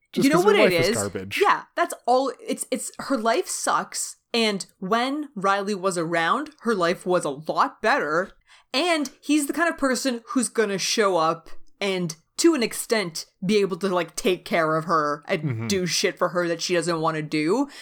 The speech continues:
Speaker 2: And so she's sort of caught up in the idea of all of that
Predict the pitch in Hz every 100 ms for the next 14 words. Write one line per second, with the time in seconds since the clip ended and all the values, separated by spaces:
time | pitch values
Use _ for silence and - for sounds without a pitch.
0 | - - - 226 220 - 233 202 190 233
1 | 247 220 - - 190 180 175 - 196 180
2 | 165 - 165 202 170 165 160 160 160 156
3 | 160 - 147 123 90 - 147 120 120 120
4 | -